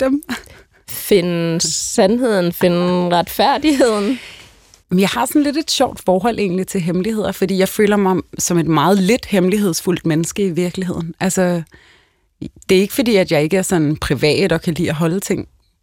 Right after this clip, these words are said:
Speaker 1: nødvendigvis for mig selv, men der er meget lidt i mit liv, hvor jeg føler, at det er ting, jeg skal holde for mig selv. Men jeg har altid været rigtig god til at holde på hemmeligheder.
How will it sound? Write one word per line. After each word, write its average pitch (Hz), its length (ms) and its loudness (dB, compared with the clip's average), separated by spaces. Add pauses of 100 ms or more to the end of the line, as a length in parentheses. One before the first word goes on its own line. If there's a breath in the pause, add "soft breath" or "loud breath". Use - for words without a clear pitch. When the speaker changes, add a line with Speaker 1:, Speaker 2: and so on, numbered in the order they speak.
Speaker 1:
nødvendigvis 170 720 0
for 175 80 -2
mig 160 120 0
selv, 202 320 0
men 175 340 2 (1040 soft breath)
der 175 60 4
er 165 40 4
meget 160 280 4
lidt 202 260 2
i 190 100 -2
mit 160 220 0
liv, 190 240 2
hvor 185 140 2
jeg 165 120 0
føler, 165 380 0
at 156 160 -2 (440)
det 170 60 2
er 160 40 2
ting, - 220 0
jeg 156 80 -2
skal - 160 -4
holde 139 240 0
for - 140 -4
mig 135 140 -2
selv. - 240 -2 (1300 soft breath)
Men 170 100 4
jeg 160 80 4
har 180 60 4
altid 185 180 -2
været 180 120 4
rigtig 165 200 -4
god 170 140 0
til - 120 -6
at 127 60 -2
holde 165 340 0
på - 100 -6
hemmeligheder. 139 580 -6